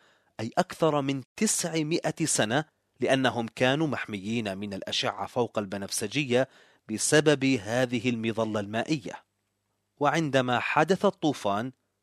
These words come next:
انفجرت تلك المظلة وأغرقت الأرض، بما في ذلك تلك الكارثة المفاجئة التي حدثت تحت الأرض، والتي فجرت العناصر الرئيسية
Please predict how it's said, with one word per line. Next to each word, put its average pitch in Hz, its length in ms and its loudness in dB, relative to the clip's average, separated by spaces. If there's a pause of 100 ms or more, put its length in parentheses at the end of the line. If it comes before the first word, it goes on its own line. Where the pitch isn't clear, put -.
(160)
انفجرت 175 800 4
تلك 175 260 0
المظلة 135 640 4 (220)
وأغرقت 120 800 2
الأرض، 165 440 4 (320)
بما 147 300 0
في 98 180 -8
ذلك 120 340 2
تلك 120 460 -2
الكارثة 120 560 0
المفاجئة 123 800 2 (360)
التي 151 300 2
حدثت 175 580 0
تحت - 300 2
الأرض، 131 460 4 (200)
والتي 113 400 2
فجرت 131 720 4
العناصر 120 720 2
الرئيسية 147 840 2